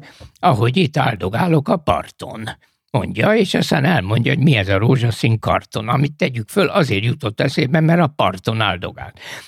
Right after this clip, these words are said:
Na most én lefordítom ezt egy másik nyelvre, ahol a karton meg a parton nem hasonlít egymásra, akkor most én mit csináljak? Akkor a karton helyett írjam azt, hogy papír, mert esetleg az hasonlít,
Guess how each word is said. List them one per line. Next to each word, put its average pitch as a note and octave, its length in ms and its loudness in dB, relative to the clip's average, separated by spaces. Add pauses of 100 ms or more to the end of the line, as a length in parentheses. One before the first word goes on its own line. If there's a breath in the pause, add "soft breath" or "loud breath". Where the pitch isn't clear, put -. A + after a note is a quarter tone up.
Na A3+ 100 2
most B3 200 2
én B2+ 120 2
lefordítom C3 680 0
ezt - 280 -8
egy G#2 100 -10
másik C3 460 -2
nyelvre, G3+ 440 4 (340 loud breath)
ahol D3+ 280 2
a - 160 0
karton E3+ 480 2
meg D3 240 0
a A2 40 0
parton E3 480 0
nem G#3 240 4
hasonlít G2 560 -2
egymásra, B2 540 -2 (320 loud breath)
akkor F3 320 0
most G3 260 2
én G#3 100 2
mit C#4 180 2
csináljak? F#2 680 0 (320 loud breath)
Akkor B2 400 -4
a A#2 160 0
karton F#3+ 440 2
helyett C#3+ 300 2
írjam D#3+ 260 2
azt, A2+ 160 -4
hogy F#2 120 -8 (100)
papír, G#3+ 680 4
mert D#3 220 2
esetleg G2+ 560 0
az - 200 -6
hasonlít, D#3+ 840 2